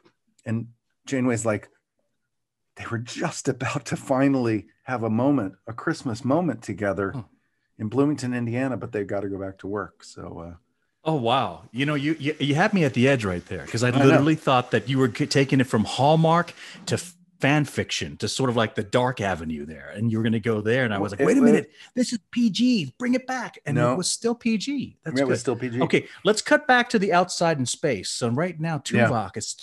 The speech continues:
Speaker 2: still floating out there with, Ch-, with, uh, B'Elanna.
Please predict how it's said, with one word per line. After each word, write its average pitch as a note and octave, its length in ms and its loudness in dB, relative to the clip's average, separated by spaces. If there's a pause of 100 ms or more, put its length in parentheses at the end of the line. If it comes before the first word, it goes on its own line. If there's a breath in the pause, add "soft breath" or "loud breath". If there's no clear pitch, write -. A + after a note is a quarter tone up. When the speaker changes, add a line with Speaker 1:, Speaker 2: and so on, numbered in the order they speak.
(220)
Speaker 2:
still E3 200 -2
floating C#3+ 440 -4
out F#2 200 -12
there F#2 120 -12
with, G2 140 -14
Ch-, - 160 -16 (220)
with, G2+ 260 -12
uh, F2+ 160 -10
B'Elanna. A2+ 440 -6